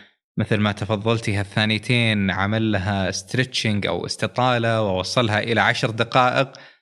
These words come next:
ربما لكان امتلأ العالم بالمحبة والسلام.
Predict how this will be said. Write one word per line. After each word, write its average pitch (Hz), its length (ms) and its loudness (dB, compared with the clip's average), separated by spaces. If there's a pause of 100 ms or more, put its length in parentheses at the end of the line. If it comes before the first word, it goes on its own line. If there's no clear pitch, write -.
(240)
ربما 127 340 4
لكان 123 300 2
امتلأ 120 560 4
العالم 110 380 2
بالمحبة 101 520 0
والسلام. 90 840 0